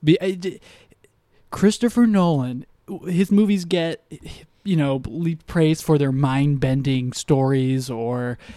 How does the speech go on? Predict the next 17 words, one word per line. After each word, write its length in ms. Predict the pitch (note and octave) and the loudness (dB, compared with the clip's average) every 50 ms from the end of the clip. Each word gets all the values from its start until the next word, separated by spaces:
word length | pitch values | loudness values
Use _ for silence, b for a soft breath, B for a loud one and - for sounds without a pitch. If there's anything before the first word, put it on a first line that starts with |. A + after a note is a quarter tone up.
| B B | B B
their, 720 | - B2 C3+ B2+ A#2+ A#2 A#2 A#2 A2+ A#2 A#2 A#2 A#2 A2 A2 | -12 -8 -6 -6 -4 -4 -4 -4 -4 -4 -4 -4 -4 -6 -4
um, 680 | A2 A2+ A2+ A2+ A2+ A#2 A#2 A#2 A#2 A#2 A#2+ A#2+ A2+ | -4 -4 -4 -4 -4 -4 -4 -4 -4 -4 -6 -6 -6
great 260 | B2 - C#3+ C#3 B2 - | -6 -4 -4 -4 -6 -6
visual 440 | C3+ C3+ C3 B2+ C#3 C3 C3 C3 | -6 -4 -4 -4 -4 -4 -4 -6
effects, 520 | C3 - - C#3 C3 C3 C3+ - - - - - - | -6 -6 -6 -6 -6 -8 -8 -12 -14 -16 -16 -14 -12
uh, 40 | C3+ | -12
all, 380 | B2+ - - - E3+ F3 E3 D#3 | -12 -10 -6 -2 -2 -2 -2 -2
all 160 | - D3+ E3+ | -2 -2 -2
rightfully 400 | E3 D#3 C#3 B2+ - D3 C#3 C3+ | -2 -2 -2 -4 -6 -6 -6 -6
so. 320 | B2+ - - D3 C3 B2 - B B B B | -6 -6 -6 -6 -6 -6 -8 B B B B
But 200 | - G#3 - - b b b b b b b - _ _ _ _ _ _ _ - | -6 -6 -6 -8 b b b b b b b -20 _ _ _ _ _ _ _ -4
each 420 | G#3 A3 C4 B3+ - - - - - - | -2 -2 -2 -2 -4 -6 -10 -10 -6 0
movie 380 | F3+ F3 G3+ G#3 G3+ G3 G3 | 4 4 6 6 6 4 2
he 160 | F3+ F3+ G3 | 2 2 0
makes 460 | F#3+ F3 F3 E3 C#3+ B2+ - - - - _ - | 0 0 0 0 -2 -2 -6 -12 -20 -20 _ -4
is 380 | F3+ F3 D#3 D3+ D3+ C3+ D3 D#3+ | -2 0 0 0 0 -4 -6 -10
just 600 | D3+ C#3 D3+ E3+ E3+ E3 D#3+ - - - - | -8 -4 -2 -2 0 -2 -2 -4 -8 -12 -18